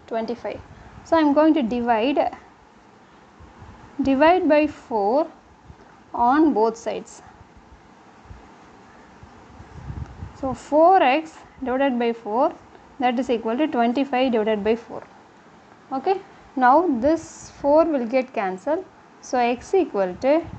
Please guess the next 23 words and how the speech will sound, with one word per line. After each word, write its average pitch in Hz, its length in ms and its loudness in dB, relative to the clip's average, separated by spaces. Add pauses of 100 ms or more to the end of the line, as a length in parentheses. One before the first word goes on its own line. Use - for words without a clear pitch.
(120)
twenty-five 254 800 -4
divided 214 340 -2
by 220 120 -2
four. - 280 -12 (1700)
Okay. 381 260 -2 (720)
Now 285 340 4
you 277 180 -4
can 392 280 -2
check - 300 -6
it 294 120 -6
here. 226 460 -2 (1400)
Four 330 380 6
x. - 400 -2 (1120)
Okay. 370 340 -4 (440)
So 277 140 2
what 269 280 4
is 415 200 0
four 311 300 4
x 320 220 2
is 381 140 -4
four 349 360 2
multiplied 294 600 -2
by 359 120 2